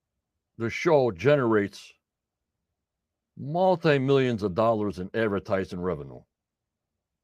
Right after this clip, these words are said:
and people even like me who played it safe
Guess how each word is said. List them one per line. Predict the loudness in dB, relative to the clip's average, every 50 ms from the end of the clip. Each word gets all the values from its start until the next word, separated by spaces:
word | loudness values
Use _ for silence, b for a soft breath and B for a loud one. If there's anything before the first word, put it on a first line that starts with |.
| _ _ _ _ _ _ _ _ _ _ _ _ _ _ _ _ _ _ _ _ _ _ _ _ _ _ _ _ _ _ _ _ _ -10
and | -10 -8 -6 -2
people | 0 0 0 0 0 0 0 0 0
even | 0 0 0 0 0 0
like | 0 0 0 0 0
me | 0 2 2 2 2 0 -2 -6 _ _ _ _ _ _ _ _ _ _ _ _ _ -8
who | -6 -6
played | -6 -4 -2 0 0 2 0
it | -2 -4 -6
safe | -14 -18 -12 -6 -4 -2 -2 -2 -2 -6 -10 _